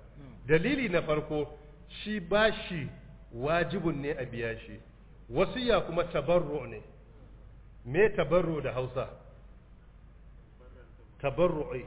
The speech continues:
Speaker 2: tabarru'i. Da Hausa me za ta ce a fassara tabarru a ran ma a Hausa?
Speaker 1: Ƙarfin hali.
Speaker 2: Eh,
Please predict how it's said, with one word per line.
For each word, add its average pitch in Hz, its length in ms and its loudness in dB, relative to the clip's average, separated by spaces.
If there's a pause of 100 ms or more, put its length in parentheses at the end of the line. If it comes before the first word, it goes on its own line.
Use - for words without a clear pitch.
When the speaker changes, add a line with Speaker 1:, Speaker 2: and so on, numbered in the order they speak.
Speaker 2:
tabarru'i. 139 560 -4 (1400)
Da 131 120 -4
Hausa 175 260 0
me 175 160 -2
za 160 120 -2
ta 147 180 -6
ce - 100 -12
a - 40 -8
fassara 143 320 -4
tabarru 127 440 -4
a 113 120 -6
ran 107 140 -8
ma 104 120 -12
a 101 120 -10
Hausa? 98 200 -14
Speaker 1:
Ƙarfin 135 380 -12
hali. 127 220 -14 (1200)
Speaker 2:
Eh, 143 300 -2